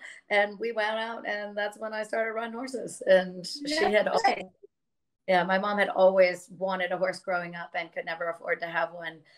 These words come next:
Speaker 2: Yeah.
Speaker 1: And always loved them. So, um, it was, that's how we started.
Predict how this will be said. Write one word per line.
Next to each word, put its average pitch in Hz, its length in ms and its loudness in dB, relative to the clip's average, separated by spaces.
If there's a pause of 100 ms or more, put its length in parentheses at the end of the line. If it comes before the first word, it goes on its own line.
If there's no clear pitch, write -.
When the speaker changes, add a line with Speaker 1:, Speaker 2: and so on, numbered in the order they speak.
(280)
Speaker 2:
Yeah. 175 60 0 (180)
Speaker 1:
And 156 260 -8 (520)
always 180 280 6
loved 175 320 2
them. 185 360 -6 (240)
So, 165 720 6 (260)
um, 170 460 -6 (1000)
it 175 180 4
was, - 340 -4 (220)
that's 170 260 2
how 185 140 4
we 196 100 2
started. 226 420 2